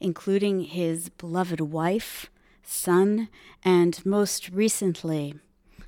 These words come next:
a man who was like a brother to him. From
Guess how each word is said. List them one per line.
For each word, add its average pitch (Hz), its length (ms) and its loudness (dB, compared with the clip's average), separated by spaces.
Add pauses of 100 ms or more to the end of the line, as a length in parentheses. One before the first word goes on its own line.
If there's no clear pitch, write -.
a 170 80 -4
man 196 460 4
who 175 220 -4
was 170 220 0
like 175 560 -2 (380)
a 175 80 0
brother 165 960 -2
to 165 140 -10
him. 151 440 -10 (1600)
From - 360 -6